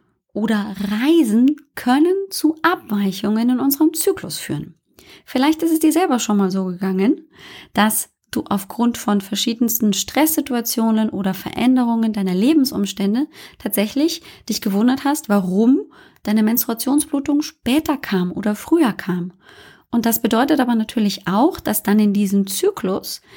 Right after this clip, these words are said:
sich auch der Eisprung verlagert, zeitlich. Und das muss ich bei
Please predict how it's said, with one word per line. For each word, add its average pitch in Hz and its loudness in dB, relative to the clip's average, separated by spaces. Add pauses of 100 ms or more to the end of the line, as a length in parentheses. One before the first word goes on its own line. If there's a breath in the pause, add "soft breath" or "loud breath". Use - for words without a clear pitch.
(220 loud breath)
sich - -2
auch 214 0
der 196 -4
Eisprung 240 0 (160)
verlagert, 185 -2 (440)
zeitlich. - -8 (460 soft breath)
Und 214 -4
das 285 0
muss 269 0
ich 349 -8 (260 loud breath)
bei 190 -6